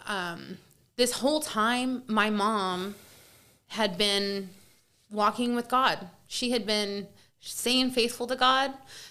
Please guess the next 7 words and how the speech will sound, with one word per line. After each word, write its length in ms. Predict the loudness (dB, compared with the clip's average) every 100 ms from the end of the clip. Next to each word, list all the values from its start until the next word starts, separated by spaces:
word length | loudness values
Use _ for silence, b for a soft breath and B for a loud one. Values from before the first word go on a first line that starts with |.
| B
and 540 | 0 2 2 0 -2 -8 -8
she 200 | -2 0
had 140 | 2
been 300 | 0 0 -4 -8
preaching 520 | -4 -2 0 0 -2
Jesus, 760 | 2 2 4 6 6 4 2 -2
and 300 | 0 0